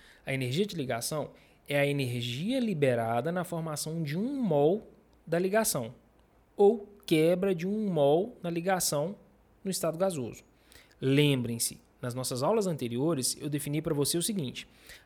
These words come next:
a formação da ligação é um processo exo, ao passo que a quebra da ligação é um processo endo. Assim, em termos absolutos, a energia pode ser definida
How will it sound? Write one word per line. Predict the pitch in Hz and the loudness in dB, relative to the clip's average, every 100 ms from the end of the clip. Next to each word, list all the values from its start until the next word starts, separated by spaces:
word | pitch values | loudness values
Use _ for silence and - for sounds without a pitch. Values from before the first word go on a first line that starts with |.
| - | -8
a | 135 | -8
formação | - 151 147 135 135 - 247 240 | -2 -2 0 -2 -2 -2 0 0
da | |
ligação | 147 123 - - 180 151 - | 0 -2 -4 -2 -2 -2 -4
é | 131 | -6
um | 135 | -4
processo | 139 131 151 185 196 262 - _ _ | -2 0 2 0 -2 -8 -14 _ _
exo, | 170 131 - - - _ _ _ _ - _ - | 0 0 -2 -10 -12 _ _ _ _ -20 _ -4
ao | 160 | -2
passo | 156 151 127 - | 2 2 2 -4
que | - | -6
a | 127 | -8
quebra | - 196 220 202 | 0 2 4 2
da | 160 | 0
ligação | 131 123 - 185 175 - | -2 -4 -4 -4 -4 -4
é | |
um | 131 | -6
processo | 131 135 - 160 190 247 240 - - - | -4 -2 0 0 0 -4 -10 -18 -12 -4
endo. | 151 135 123 - _ _ _ _ - | -2 -2 -6 -12 _ _ _ _ -6
Assim, | 139 - 254 190 139 - _ _ _ | -2 -2 -2 -4 -6 -20 _ _ _
em | 208 247 | -4 -4
termos | 247 208 190 185 165 - | 0 2 2 2 -2 -4
absolutos, | - 226 196 151 127 120 156 131 - - | -2 0 2 -2 -4 0 0 -2 -6 -6
a | 165 | -4
energia | 165 165 135 165 208 | -2 0 0 0 0
pode | 208 202 | 2 0
ser | 196 | 0
definida | 196 180 180 151 135 | 0 0 -2 -2 -2